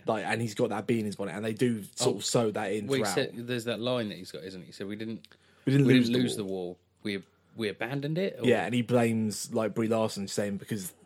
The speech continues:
Speaker 1: people like you lost a supporter back home."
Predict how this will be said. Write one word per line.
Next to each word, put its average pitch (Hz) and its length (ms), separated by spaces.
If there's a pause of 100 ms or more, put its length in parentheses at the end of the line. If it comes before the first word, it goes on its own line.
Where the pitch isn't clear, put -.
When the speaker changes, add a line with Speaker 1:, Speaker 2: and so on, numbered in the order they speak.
(180)
Speaker 1:
people 110 180
like 101 180
you 92 300 (340)
lost - 260
a 104 60
supporter - 480
back 95 220
home." 95 280